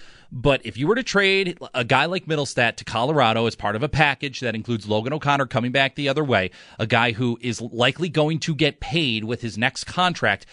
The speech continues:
but the Avalanche have another other players that they have to pay. Looking ahead, going forward, they've got, let me see, I got their list right here. You know, they could, I mean, they could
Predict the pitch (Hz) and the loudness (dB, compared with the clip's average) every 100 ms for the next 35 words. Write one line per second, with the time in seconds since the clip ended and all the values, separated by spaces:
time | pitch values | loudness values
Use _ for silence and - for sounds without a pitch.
0 | - - 127 135 202 226 202 160 160 156 | -20 -8 -2 2 2 2 0 2 2 2
1 | 156 165 147 127 127 - 120 107 107 107 | 0 2 2 2 0 0 0 0 -2 -4
2 | 104 95 - 104 90 - _ _ _ 123 | -2 -4 -4 -6 -6 -8 _ _ _ -2
3 | 135 143 135 113 123 110 127 117 113 117 | 0 2 0 2 2 2 0 0 0 0
4 | 92 113 123 - 131 117 - - _ _ | 0 0 -2 2 2 2 -2 -14 _ _
5 | _ _ _ - 104 - 73 95 98 92 | _ _ _ -8 -8 -6 -8 -6 -6 -4
6 | 92 92 87 _ 117 104 - 107 98 85 | -4 -4 -8 _ -8 -6 -6 -4 -6 -6
7 | - - 117 117 110 110 _ _ _ _ | -14 -4 0 2 2 -2 _ _ _ _
8 | - 135 123 147 127 170 190 143 156 143 | -4 -2 0 -2 2 2 2 0 0 0
9 | 175 - 214 165 | 0 2 0 0